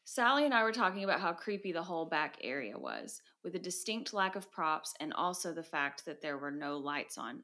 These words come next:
either. I casually bring up the fact that I've seen several spirits in the last couple of years, the most at the time being a little pale girl in a white dress and had distinct hazelnut colored hair.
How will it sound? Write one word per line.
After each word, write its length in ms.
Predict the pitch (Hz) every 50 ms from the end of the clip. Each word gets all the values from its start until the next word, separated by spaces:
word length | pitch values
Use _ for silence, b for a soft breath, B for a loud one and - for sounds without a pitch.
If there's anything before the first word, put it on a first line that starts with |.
| - -
either. 500 | 139 131 110 - - - - - 202 - _ _ b b b b b b b b b b b b _ -
I 100 | 180 185
casually 560 | 185 - - 208 214 226 226 254 262 262 262 247
bring 260 | - 196 190 190 190
up 140 | 180 - -
the 80 | 185
fact 420 | 185 - 175 160 156 156 - - -
that 100 | 170 160
I've 200 | 151 151 151 -
seen 280 | - 175 165 156 165
several 400 | 165 - - 180 175 180 208 214
spirits 560 | - - - - 175 170 165 165 151 151 -
in 100 | 165 160
the 80 | 156 151
last 340 | 151 147 147 160 - - -
couple 260 | 160 147 - - 147
of 100 | 143 -
years, 460 | - 147 139 - - - - - - b b b b b b b b b -
the 80 | 185
most 420 | 185 180 180 190 220 220 - - - -
at 140 | - 180 -
the 60 | 175
time 480 | 160 - 196 170 156 151 151 151 156 160
being 320 | 165 147 147 143 143 147
a 100 | 143 143
little 360 | 147 151 151 147 139 139 143 - - -
pale 280 | 185 180 185 190 196 190
girl 400 | - 175 165 160 160 160 151 -
in 160 | - 165 165
a 100 | 160 160
white 320 | 160 156 151 156 - -
dress 560 | - 165 147 139 139 147 160 - - - - b b b b b b b b b b _ _ _ -
and 140 | 147 151 175
had 420 | 175 - 175 170 165 156 160 - -
distinct 640 | 160 165 - - - - 185 180 185 180 180 - -
hazelnut 680 | 208 - - - 170 170 165 165 160 160 156 151 - -
colored 380 | - - 156 143 151 151 151
hair. 440 | - - - 143 - - - - 190